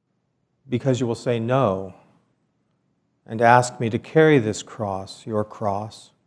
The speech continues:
for the rest of my life. Or because I am afraid of the truths I may have to face,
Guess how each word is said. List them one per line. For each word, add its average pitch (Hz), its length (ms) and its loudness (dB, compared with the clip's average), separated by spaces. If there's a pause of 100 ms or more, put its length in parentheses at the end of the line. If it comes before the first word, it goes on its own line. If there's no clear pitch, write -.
(560)
for 110 80 -10
the 113 80 0
rest 110 260 0
of 107 80 -12
my 107 140 -10
life. 101 540 -12 (2250)
Or 139 560 4 (1900)
because 123 240 -4
I 127 140 6
am 127 120 4
afraid 147 480 6
of 127 120 0
the 131 80 2
truths 180 580 4
I 147 180 6
may 147 200 4
have 143 260 0
to 139 80 -2
face, 131 640 0